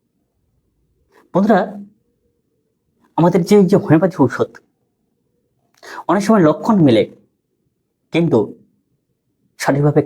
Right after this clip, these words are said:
কাজও পাওয়া যায় না। অনেক চরিত্র, অনেক কিছু লক্ষণ দেখে আপনি ওষুধটা দেওয়া সত্ত্বেও তার ধাতুগত লক্ষণ, মানে তার যে চরিত্র, কিছু অংশ হয়তো বাদ থেকে গেল, বা একটা সিমটমের জন্য অনেক সময় ওষুধ কাজ করে না। আর বায়োকেমিক সল্ট, তার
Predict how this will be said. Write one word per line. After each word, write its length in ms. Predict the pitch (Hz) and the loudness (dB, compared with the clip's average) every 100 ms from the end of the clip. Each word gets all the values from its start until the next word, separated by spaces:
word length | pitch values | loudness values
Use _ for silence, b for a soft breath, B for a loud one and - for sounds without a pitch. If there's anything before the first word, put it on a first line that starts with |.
| - | -2
কাজও 260 | 139 143 127 | -4 -2 -2
পাওয়া 140 | - - | -2 -2
যায় 120 | 90 95 | -2 -4
না। 40 | - _ _ _ _ _ _ _ _ _ _ _ _ 160 | -8 _ _ _ _ _ _ _ _ _ _ _ _ -2
অনেক 220 | 190 202 170 | -2 -2 0
চরিত্র, 320 | 165 175 - 170 160 | 0 0 0 2 4
অনেক 200 | 185 202 196 | 4 2 0
কিছু 140 | 170 151 | -2 0
লক্ষণ 240 | 143 - 180 | -2 0 0
দেখে 120 | 170 170 | 0 -2
আপনি 120 | 160 131 | 0 0
ওষুধটা 280 | 120 165 160 131 | 0 -2 -2 2
দেওয়া 140 | 139 - | 0 0
সত্ত্বেও 320 | 131 156 117 - _ _ _ _ - | -2 2 0 -2 _ _ _ _ -6
তার 100 | 165 - | -6 -4
ধাতুগত 440 | - 165 214 240 240 220 | -2 0 2 4 4 2
লক্ষণ, 300 | 208 - 151 117 | 0 -2 0 2
মানে 140 | 156 170 - _ _ | 4 2 0 _ _
তার 120 | 175 185 190 | -4 0 0
যে 60 | - | 0
চরিত্র, 320 | 175 214 208 - - | 0 0 0 -2 0
কিছু 160 | 196 269 247 | -2 2 0
অংশ 260 | 240 - 240 | 0 -2 0
হয়তো 160 | 208 190 151 | 2 2 0
বাদ 120 | 143 - | -2 -4
থেকে 160 | 123 139 | -6 -2
গেল, 120 | 101 - _ _ - | -2 -4 _ _ -6
বা 60 | 165 - | -4 -4
একটা 220 | - 233 220 | -6 -6 0
সিমটমের 400 | 220 208 214 196 | 2 2 0 0
জন্য 140 | 214 220 196 | 2 2 2
অনেক 120 | 175 | 2
সময় 180 | 180 160 | 2 2
ওষুধ 140 | 139 - | 0 -4
কাজ 100 | 120 - | -6 -4
করে 120 | 113 98 | -6 -6
না। 60 | 90 _ _ _ _ _ _ _ _ _ _ _ _ _ _ _ _ | -8 _ _ _ _ _ _ _ _ _ _ _ _ _ _ _ _
আর 80 | - 110 | -6 0
বায়োকেমিক 340 | 127 185 190 - | 0 2 0 0
সল্ট, 140 | 202 | -2
তার 120 | 202 | -2